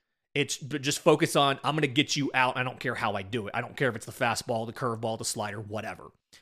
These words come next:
So a little bit of work to do there, but very, very promising for Bobby Miller. I mean, this dude could be a number two pitcher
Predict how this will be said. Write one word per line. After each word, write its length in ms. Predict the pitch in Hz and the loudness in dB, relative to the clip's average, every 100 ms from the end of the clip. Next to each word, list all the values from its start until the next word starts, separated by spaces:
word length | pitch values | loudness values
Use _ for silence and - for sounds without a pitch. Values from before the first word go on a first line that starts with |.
| _ | _
So 400 | - - 123 120 110 _ _ - | -6 0 0 0 -4 _ _ 6
a 40 | |
little 100 | 233 | 10
bit 100 | - | 10
of 60 | 175 | 10
work 140 | 170 | 8
to 80 | 165 | 6
do 160 | 147 | 6
there, 260 | 127 135 131 | 6 4 4
but 380 | 117 165 147 - _ - - | 4 6 6 0 _ -20 -16
very, 440 | 104 120 196 220 | -4 4 6 6
very 220 | 156 160 | 6 6
promising 440 | 147 139 135 127 113 | 6 4 4 0 -2
for 80 | 123 | 0
Bobby 260 | 120 120 | 2 2
Miller. 320 | 120 120 120 | 0 0 0
I 40 | 120 | 0
mean, 200 | 131 123 | 0 4
this 180 | 175 - | 4 4
dude 380 | 143 156 147 | 2 2 2
could 340 | - 131 151 120 | -2 0 0 0
be 200 | 135 139 | 2 2
a 80 | 127 | 2
number 380 | 123 127 120 | 0 -2 -2
two 260 | 110 - 127 | -6 -4 -4
pitcher 440 | 123 120 123 104 | -4 -4 -4 -6